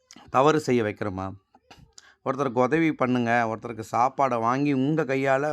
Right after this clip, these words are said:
உங்க பகுதியில இருக்கக்கூடிய அனாதை ஆதரவற்றவர்களுக்கு கொடுங்க. யாசகம் வாங்குறவங்க, ஏன்னா ஒரு அண்ணன் சொன்னார், அந்த அண்ணனும் நான் ரொம்ப வாழ்த்து தெரிவிச்சுக்கிறேன். "பிச்சைக்காரன்" அப்படின்ற ஒரு வார்த்தையை சொன்னது, அந்த மாதிரி சொல்லாதீங்க,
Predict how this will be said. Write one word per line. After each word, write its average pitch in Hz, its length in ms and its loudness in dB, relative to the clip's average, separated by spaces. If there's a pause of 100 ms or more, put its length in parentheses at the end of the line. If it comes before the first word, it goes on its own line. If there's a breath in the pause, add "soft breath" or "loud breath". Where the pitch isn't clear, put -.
உங்க 139 300 -4 (100)
பகுதியில 156 380 -2
இருக்கக்கூடிய 117 400 -6
அனாதை 123 400 -2
ஆதரவற்றவர்களுக்கு 113 960 -2
கொடுங்க. 113 320 -6 (1300 soft breath)
யாசகம் 143 500 2
வாங்குறவங்க, 120 500 0
ஏன்னா 131 160 0 (120)
ஒரு 120 140 -2
அண்ணன் 127 240 -4
சொன்னார், 123 280 0
அந்த 107 140 -4
அண்ணனும் 120 400 -6
நான் 101 320 -6
ரொம்ப 104 200 -8 (320)
வாழ்த்து 113 340 -4
தெரிவிச்சுக்கிறேன். 107 580 -8
"பிச்சைக்காரன்" 127 800 0 (180)
அப்படின்ற 110 460 -6
ஒரு 98 120 -12
வார்த்தையை 107 380 -4
சொன்னது, 107 380 -8 (400 loud breath)
அந்த 110 180 -6
மாதிரி 113 220 -6
சொல்லாதீங்க, 113 520 0